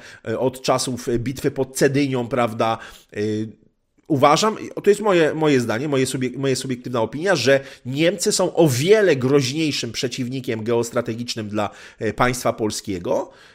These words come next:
e, niż na przykład Rosja czy, czy inne państwa.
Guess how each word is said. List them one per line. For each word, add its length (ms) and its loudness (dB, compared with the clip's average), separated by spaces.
e, 220 0
niż 280 -4
na 120 0
przykład 500 0
Rosja 480 4
czy, 360 0
czy 120 -8
inne 340 -2
państwa. 540 -6